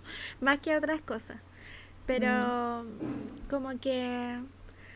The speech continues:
Speaker 1: no sé, ahora que ya como que crecí un poco, <laughs>
Speaker 2: Ujú.
Speaker 1: pienso como que ya igual es interesante saber cómo funciona la weá, pero como que algo que no,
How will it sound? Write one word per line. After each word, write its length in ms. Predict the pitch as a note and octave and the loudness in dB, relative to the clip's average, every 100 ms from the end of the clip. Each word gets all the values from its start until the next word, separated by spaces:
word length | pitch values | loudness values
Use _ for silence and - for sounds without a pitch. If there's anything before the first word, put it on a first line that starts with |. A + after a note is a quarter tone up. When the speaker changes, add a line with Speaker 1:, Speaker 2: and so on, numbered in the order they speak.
| - - | -12 -4
Speaker 1:
no 140 | C4+ | -2
sé, 220 | C#4 D#4+ | 2 4
ahora 280 | E4+ E4+ E4 | 6 6 4
que 120 | D4+ C#4+ | 2 2
ya 260 | D4 D4 | 2 0
como 260 | C#4 C#4+ C4+ | -2 -2 0
que 180 | C4 A#3+ | 0 0
crecí 500 | - B3 - C4+ C#4+ | -4 -4 -2 -4 -4
un 80 | |
poco, 380 | - - D4+ D#4+ - | -4 -6 -6 -8 0
<laughs> 640 | A#3 - D4 C4+ B3 - | 0 4 4 2 0 0
Speaker 2:
Ujú. 380 | A3 G3+ B3 B3+ | 0 6 6 8
Speaker 1:
pienso 260 | C#4+ D4+ E4 | 6 6 4
como 220 | D#4+ D#4 | 4 4
que 160 | C#4+ C4+ | 4 6
ya 180 | D4 | 6
igual 220 | E4 D#4+ E4+ | 6 4 4
es 60 | |
interesante 500 | D#4+ D#4+ D#4 E4+ D#4+ | 2 0 0 0 -2
saber 260 | E4 D4 D4+ | 0 0 2
cómo 160 | E4 | 0
funciona 480 | E4 D4 C#4 B3+ C#4 | -2 -4 -2 -2 0
la 140 | D#4+ D#4+ | 0 0
weá, 240 | D4+ D#4+ | 0 -2
pero 260 | E4 D#4 C#4+ | -2 -4 -4
como 280 | C#4+ C4+ B3+ | -4 -6 -6
que 160 | C4+ | -6
algo 320 | C4 C4+ C4+ C4 | -4 -2 -2 -2
que 140 | C4 | -4
no, 520 | B3 B3+ B3 B3 B3+ | -4 -4 -4 -4 -8